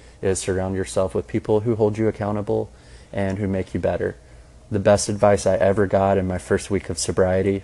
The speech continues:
from my old sponsor was, "Stick with the winners." And, man, it's just true,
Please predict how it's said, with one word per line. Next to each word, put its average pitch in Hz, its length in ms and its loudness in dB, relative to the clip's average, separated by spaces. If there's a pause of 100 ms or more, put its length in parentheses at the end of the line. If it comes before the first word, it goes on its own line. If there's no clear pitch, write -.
from 92 440 -4
my 95 160 0
old 92 180 2
sponsor 95 580 -4 (420)
was, 95 260 4
"Stick - 380 0
with 95 160 0
the 95 100 -2
winners." 90 520 -8 (540)
And, 90 520 -4 (560)
man, 90 400 -2 (1120)
it's - 180 -6
just - 240 -2
true, 95 360 0